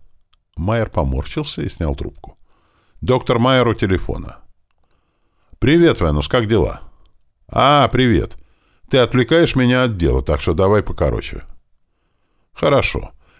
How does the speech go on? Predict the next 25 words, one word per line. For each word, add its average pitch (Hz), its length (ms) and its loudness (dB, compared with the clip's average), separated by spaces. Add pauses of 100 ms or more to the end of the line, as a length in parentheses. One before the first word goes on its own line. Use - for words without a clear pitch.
К - 40 -4
нам 170 200 2
поступил 165 500 0
пациент 147 480 0
без 117 180 0
документов. 101 720 -4
По 113 160 4
анализам 123 540 2
крови 107 320 2
и 101 40 4
радужной 98 520 0
оболочки 123 540 2
он 78 140 0
числится 139 500 -2
Тони 104 260 0
Гарднером. 85 680 -4 (340)
Это 98 300 -2
твой 175 240 2
парень?» 57 400 -4 (680)
«Да, 80 400 0
я 151 160 4
наблюдаю 80 480 0
его 113 180 2
уже 73 180 0
давно». 65 480 -2